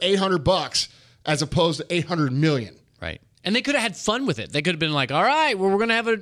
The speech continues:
Speaker 2: we're gonna have an auction and we're gonna
Speaker 1: Yeah.
Speaker 2: go up and up and up until
Speaker 1: Dude,
Speaker 2: everybody."
Speaker 1: look, man,
Speaker 2: Yeah,
Speaker 1: it's
Speaker 2: no,
Speaker 1: a
Speaker 2: you're
Speaker 1: cul-,
Speaker 2: right.
Speaker 1: it's a cultural, it's a cultural penny pinching short term mentality that fucking killed it, killed the whole situation for 'em.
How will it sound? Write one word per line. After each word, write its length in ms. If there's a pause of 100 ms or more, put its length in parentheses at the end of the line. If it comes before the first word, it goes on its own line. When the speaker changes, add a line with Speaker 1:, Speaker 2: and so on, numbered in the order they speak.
Speaker 2:
we're 80
gonna 140
have 80
an 80
auction 460
and 200
we're 80
gonna 120
Speaker 1:
Yeah. 40
Speaker 2:
go 140
up 140
and 80
up 140
and 60
up 160
until 180
Speaker 1:
Dude, 80
Speaker 2:
everybody." 240
Speaker 1:
look, 200
man, 220
Speaker 2:
Yeah, 160
Speaker 1:
it's 100
Speaker 2:
no, 60
Speaker 1:
a 40
Speaker 2:
you're 140
Speaker 1:
cul-, 160
Speaker 2:
right. 80
Speaker 1:
it's 140
a 60
cultural, 840 (420)
it's 160
a 60
cultural 640
penny 380
pinching 400
short 380
term 200
mentality 600 (240)
that 120
fucking 360
killed 260
it, 80 (460)
killed 220
the 60
whole 200
situation 580
for 200
'em. 60